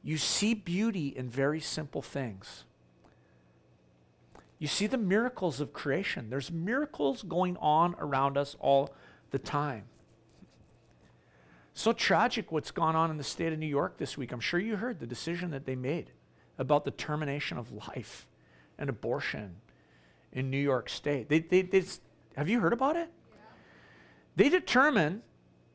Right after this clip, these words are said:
Speaker 1: like, how can someone look at a baby that is eight, eight months and thirty days old and call it a fetus and decide that it can be terminated, and one day later it's viable?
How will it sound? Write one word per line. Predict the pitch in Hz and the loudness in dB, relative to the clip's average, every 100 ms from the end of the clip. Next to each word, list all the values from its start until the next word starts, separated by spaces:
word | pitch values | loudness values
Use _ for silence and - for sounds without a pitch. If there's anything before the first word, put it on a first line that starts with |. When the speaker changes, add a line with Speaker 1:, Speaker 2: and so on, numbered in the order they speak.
| _ _ _ _ _ - - | _ _ _ _ _ -20 -4
Speaker 1:
like, | 165 - - | -4 -4 0
how | 262 | 2
can | 285 392 403 | 4 2 2
someone | - 302 285 214 | 4 4 4 2
look | 190 233 233 | 2 4 4
at | 190 | 2
a | |
baby | 123 - 196 170 143 214 - _ _ - - _ | 2 4 4 4 -2 -4 -12 _ _ -20 -20 _
that | - 170 | 4 6
is | 160 - | 4 4
eight, | 175 226 - _ _ _ _ _ _ - | 2 2 -2 _ _ _ _ _ _ 2
eight | 196 - - | 2 2 -4
months | 170 170 202 - - | 2 2 0 -8 -6
and | 139 143 | -4 -2
thirty | - 175 180 175 | 2 4 4 4
days | 175 170 170 135 | 4 4 2 0
old | 131 117 113 - _ _ _ _ | 0 0 -2 -10 _ _ _ _
and | 135 131 | -8 -8
call | - 147 | 4 4
it | 139 | 6
a | 120 | 2
fetus | - 165 151 101 107 - - - _ | -4 0 0 0 -4 -8 -12 -20 _
and | 127 127 | -8 -4
decide | 123 - 127 123 117 131 - | -4 2 2 2 0 -8 -2
that | 131 | 0
it | 131 | 0
can | - 135 | -2 -6
be | 127 117 | -4 -6
terminated, | - 147 160 120 95 95 107 127 - - _ - | -6 -4 -4 -4 -4 -6 -8 -10 -20 -20 _ -6
and | 131 123 | -4 -2
one | 139 156 156 | 0 -2 0
day | 156 143 | 2 2
later | 135 147 117 110 | 4 2 2 -2
it's | 107 | -4
viable? | 104 - 127 107 - - - | -6 -4 -2 -2 -6 -14 -14